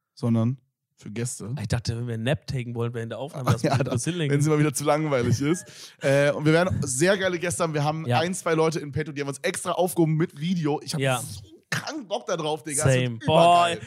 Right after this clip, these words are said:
Speaker 2: da werde ich aber noch aufgeregter sein.
Speaker 1: Ja, ich auch. Aber es wird einfach übelst geil.
Speaker 2: Ja.
Speaker 1: Ähm, wir würden uns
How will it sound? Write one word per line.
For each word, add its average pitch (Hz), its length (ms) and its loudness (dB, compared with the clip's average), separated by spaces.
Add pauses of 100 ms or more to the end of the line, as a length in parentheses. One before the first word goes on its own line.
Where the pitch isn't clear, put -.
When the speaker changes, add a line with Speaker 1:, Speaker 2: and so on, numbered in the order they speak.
Speaker 2:
da - 40 -12
werde 165 200 -4
ich 202 100 2
aber 185 140 0
noch 165 120 2
aufgeregter 143 640 -2
sein. 107 360 -4
Speaker 1:
Ja, 156 160 6
ich 147 120 0
auch. 135 240 2
Aber 92 120 -6
es 143 100 0
wird 160 120 4
einfach 170 320 -2
übelst 175 340 -2
geil. 147 400 0
Speaker 2:
Ja. 117 320 -4
Speaker 1:
Ähm, 147 600 0 (160)
wir 135 120 -2
würden 175 140 4
uns 170 140 -6